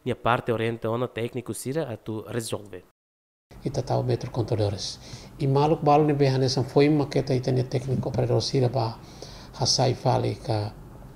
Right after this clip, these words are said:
Speaker 2: hakoto fil fale. Nela significa que tá katu hakoto sira permanente lá. Ita se pe-, ita se bahadia, ita se monta, e hau anui oi in dare sang ita ne malu sira balu mai ne,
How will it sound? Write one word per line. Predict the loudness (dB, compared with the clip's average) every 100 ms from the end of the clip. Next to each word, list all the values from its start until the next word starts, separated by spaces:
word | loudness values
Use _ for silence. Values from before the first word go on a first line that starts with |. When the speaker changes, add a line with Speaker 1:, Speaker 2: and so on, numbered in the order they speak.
| -16 -16 -14 -10
Speaker 2:
hakoto | -2 0 2
fil | 2 0
fale. | 2 0 0 -6 -10 -18 -18 -6 2
Nela | 4 4
significa | 4 2 2 2 2 0 -2
que | -2
tá | -4
katu | -4 0 4 4 2 -4
hakoto | -6 0 0 0
sira | -2 0 2
permanente | 2 4 4 2 4
lá. | 2 0 -6 -10 -20 -20 -18 -18 -18 -14 -4
Ita | -2 0
se | 2 2
pe-, | 2 0 0
ita | -2 0
se | 2 0
bahadia, | 0 -2 0 4 2 2 -8 -6
ita | -2 0
se | 0 0
monta, | 2 2 2 -2 -4 -16 -16 -10 -4
e | 0
hau | 2 4
anui | 4 4 4
oi | 4 4 4
in | 2
dare | 2 2
sang | 2 0
ita | 0 0
ne | 0
malu | 2 0
sira | 0 0
balu | 2 0 0
mai | -2 0 2
ne, | 2